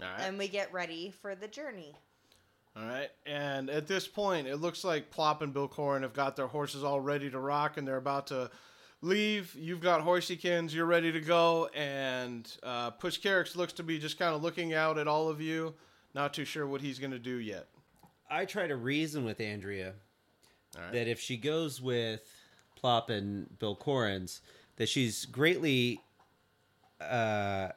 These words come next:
Speaker 3: out-armed. She has no way to defend herself if she doesn't know if they're gonna, you know,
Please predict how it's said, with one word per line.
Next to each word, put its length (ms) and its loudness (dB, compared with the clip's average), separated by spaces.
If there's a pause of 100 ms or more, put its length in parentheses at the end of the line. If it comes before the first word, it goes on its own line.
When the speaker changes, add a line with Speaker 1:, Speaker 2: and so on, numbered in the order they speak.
Speaker 3:
out-armed. 840 4 (480)
She 220 -2
has 200 2
no 120 4
way 140 6
to 100 -2
defend 320 2
herself 420 2
if 100 -4
she 140 -4
doesn't 360 2
know 420 4
if 160 -4
they're 180 0
gonna, 360 -2 (1600)
you 160 4
know, 300 2